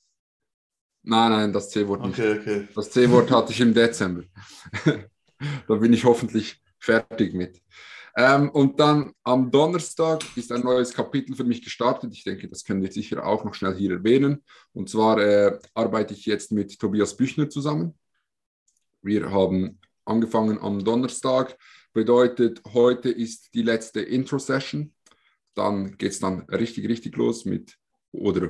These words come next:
Speaker 1: ohne R I R, sage ich mal so. Ähm, jetzt
Speaker 2: Ja.
Speaker 1: die Woche war halt noch mit zwei bis drei Reps,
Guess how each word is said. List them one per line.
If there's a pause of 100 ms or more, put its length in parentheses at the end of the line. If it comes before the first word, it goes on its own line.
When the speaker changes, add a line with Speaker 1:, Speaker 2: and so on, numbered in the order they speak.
(140)
Speaker 1:
ohne
R
I
R,
sage
ich
mal
so. (280)
Ähm,
jetzt
Speaker 2:
Ja. (160)
Speaker 1:
die
Woche
war
halt
noch
mit
zwei
bis
drei
Reps,